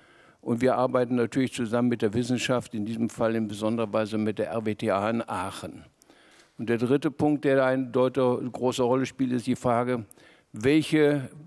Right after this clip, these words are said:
Begleitprobleme haben wir, wenn wir C O zwei abspalten? Hat das Konsequenzen für atmosphärische Veränderungen?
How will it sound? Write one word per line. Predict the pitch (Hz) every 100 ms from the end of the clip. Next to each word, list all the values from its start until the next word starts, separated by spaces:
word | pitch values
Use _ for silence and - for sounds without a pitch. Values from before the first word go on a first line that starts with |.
| 156
Begleitprobleme | 127 117 110 120 160 - - - 135 117 135 143 127
haben | 117 127 131
wir, | 127 113
wenn | 123
wir | 113 110
C | - 139
O | 127
zwei | 117 - 117 117
abspalten? | 110 - - 92 90 - - - - - -
Hat | 127 131
das | 131 -
Konsequenzen | 139 117 117 127 123 - 123
für | - 123
atmosphärische | 120 127 113 131 127 123 104 113
Veränderungen? | 123 110 113 98 82 101 104